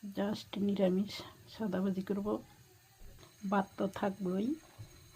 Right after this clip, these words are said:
এবং আরও থাকছে পাবদা মাছ ভাজি। দেখতে থাকুন, please give subscribe, like, comment। হয়ে গেল আমার পাবদা মাছ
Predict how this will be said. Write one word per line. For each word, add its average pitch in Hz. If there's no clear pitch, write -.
এবং 208
আরও 190
থাকছে 226
পাবদা 247
মাছ 240
ভাজি। 190
দেখতে 220
থাকুন, 240
please 226
give 214
subscribe, 226
like, 220
comment। 196
হয়ে 226
গেল 226
আমার 208
পাবদা 226
মাছ 214